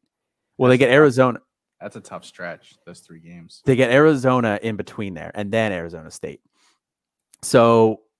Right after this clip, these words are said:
Speaker 1: you know, if, if they come out of that stretch with three losses, Clay Helton might be in trouble. So after that Notre Dame game, I could potentially see Jackson Dart maybe getting a couple snaps in the Arizona game,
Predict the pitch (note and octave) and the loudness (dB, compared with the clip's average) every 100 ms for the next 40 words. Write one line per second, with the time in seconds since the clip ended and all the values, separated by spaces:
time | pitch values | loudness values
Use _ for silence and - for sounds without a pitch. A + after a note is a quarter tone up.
0 | _ C3 B2 G#2 A2 - - A#2+ - C3 | _ -4 -2 -2 -2 -6 -10 -10 -2 -2
1 | C#3+ F#3+ C3+ D3+ A#2+ A2+ - - G#2 G#2 | 0 0 2 4 4 0 -4 -4 -2 -2
2 | - G2+ F#2 - G2 G#2+ F#2 E2+ G2 D3+ | -6 -12 -14 -14 -12 -10 -8 -6 -6 -8
3 | D3+ D3+ _ _ _ _ _ _ _ _ | -10 -14 _ _ _ _ _ _ _ _
4 | _ _ _ _ - - A#2+ E3 E3 D3 | _ _ _ _ -6 0 2 4 2 0
5 | B2 A#2+ A#2 F#2 - A2+ F2 E2 _ _ | -2 -2 -4 -8 -4 -4 -4 -14 _ _
6 | _ _ _ - B2 A2 G#2+ A2 C3+ F3+ | _ _ _ -8 0 2 2 2 0 0
7 | E3+ E3+ D#3+ D3+ B2 B2 B2 A#2+ - _ | 0 0 -2 -4 -6 -2 0 0 -4 _
8 | _ _ A#2 A2 G2+ F#2+ A#2 E3+ C#3+ G#2+ | _ _ -8 -6 -6 -6 -6 -6 -6 -6
9 | G2 F#2+ F#2+ G2 _ _ _ _ _ _ | -6 -10 -14 -18 _ _ _ _ _ _
10 | _ _ _ G2+ C3 F3+ E3+ F3+ F#3 E3+ | _ _ _ -2 0 -2 -4 -2 -2 -2
11 | D#3+ - D#3+ D3 D3+ - C#3 C#3+ D3 C#3 | -6 -6 -2 0 0 -2 0 2 2 -2
12 | C3+ C#3 C#3 C#3 C#3 B2 - C3 B2+ - | -2 -4 -4 -4 -4 -4 -6 -4 -4 -6
13 | C3 B2 A#2+ B2 A#2+ A#2 G#2+ A2+ C#3 C#3 | -6 -4 -2 -2 -2 -2 -2 -4 -4 -4
14 | D#3 D#3+ D#3+ D#3+ D3+ | -2 -2 -2 -6 -10